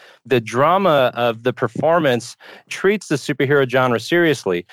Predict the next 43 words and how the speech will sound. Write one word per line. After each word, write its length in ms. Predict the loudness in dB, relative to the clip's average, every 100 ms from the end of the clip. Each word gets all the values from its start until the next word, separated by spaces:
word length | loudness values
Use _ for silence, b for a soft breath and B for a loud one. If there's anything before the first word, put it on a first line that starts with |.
| B B
And 140 | 0 0
I 60 |
feel 220 | 2 2 4
like 200 | 2 0
when 160 | -2 0
you 140 | 2
look 200 | 0 2
at, 160 | 0 2
let's 160 | 0
say, 120 | 0
a 40 | -2
close-up 380 | 0 0 0 -4
of 80 |
Marlon 480 | -2 0 2 2 0
Brando 560 | 0 0 0 0 0 -2 b b
talking 380 | -2 0 0 -2
about 320 | 0 2 0
the 80 | -2
destruction 500 | -2 0 0 -2 -2
of 80 | -2
Krypton, 380 | -2 0 0 2
then 100 | 2
you 100 | 2
look 160 | 2 0
at 100 | -2
some 180 | 0
of 60 | 0
the 60 | -2
close-ups 640 | 0 0 2 0 0 -6
in 120 | -2
the 80 | -2
current 300 | 0 0 2
movies, 220 | -2 0
like 260 | 0 0 -4
Avengers 520 | -2 0 0 0 -2
Endgame, 500 | -2 0 0 0 0
and 80 | 0
the 60 |
close-up 460 | -2 0 0 0 0
of 160 | 0 2
Robert 280 | 2 0
Downey 340 | -2 0 0 -4
Junior 580 | -2 -2 0 2 0